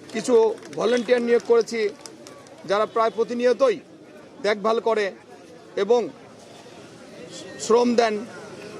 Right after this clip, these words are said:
তারপরে আপনার এখানে আমরা লেকে শাপলা ফুল রোপণ করেছি, শাপলা ফুলের গাছ রোপণ করেছি। তারপরে আপনার এখানে আপনার মানুষ যেন যত্রতত্রভাবে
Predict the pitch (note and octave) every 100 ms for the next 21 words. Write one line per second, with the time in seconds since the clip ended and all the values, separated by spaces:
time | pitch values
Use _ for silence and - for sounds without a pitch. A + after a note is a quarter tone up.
0 | - - G#3 A3+ - B3 A3+ A3+ A#3+ A3+
1 | A#3 A#3+ A3+ A3 A3+ G#3+ - - - -
2 | - - - F3+ A3 A3 B3 A3+ - G3+
3 | F3+ A3 F#3 A#3 G#3 - - - - -
4 | - - - - - G3 A#3 G#3+ A3+ G#3+
5 | A3+ G#3 - - - F#3+ G#3+ G#3 A3 G#3
6 | G#3+ G3 G3+ G#3+ G#3 F#3+ G#3 G3+ - -
7 | - - - - - - F#3+ G#3 F3 A#3
8 | A3 G#3 A3 A3 G#3 A3 A3+ G3+ - -
9 | - - - - - F3 F3+ A3+ G#3 G3
10 | - - - F#3+ A3 A3 A#3+ A#3 A#3 G3
11 | A3 A#3+ A#3 A#3 B3 G#3+ G#3+ A3+ G#3